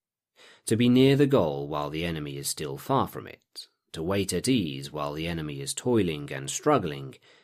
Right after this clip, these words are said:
to be well fed while the enemy is famished. This is the art of husbanding one's strength.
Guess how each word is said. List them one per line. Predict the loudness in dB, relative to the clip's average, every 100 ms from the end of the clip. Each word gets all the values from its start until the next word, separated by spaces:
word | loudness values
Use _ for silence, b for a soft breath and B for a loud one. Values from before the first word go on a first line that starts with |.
| b _
to | 2
be | 4
well | 6 6 4
fed | 2 0 0 -4 -10
while | -8 -8
the | -6 -6
enemy | -4 -4 -4
is | -4 -6
famished. | -4 -2 -4 -10 -18 -20 b b b b b 0
This | 0 0 -2 -8 -6
is | -8
the | -6 -4
art | -4 -6 -6 -8
of | -8
husbanding | -4 -4 -4 -6 -6 -8 -10
one's | -10 -10 -8
strength. | -4 -2 -4 -8 _ _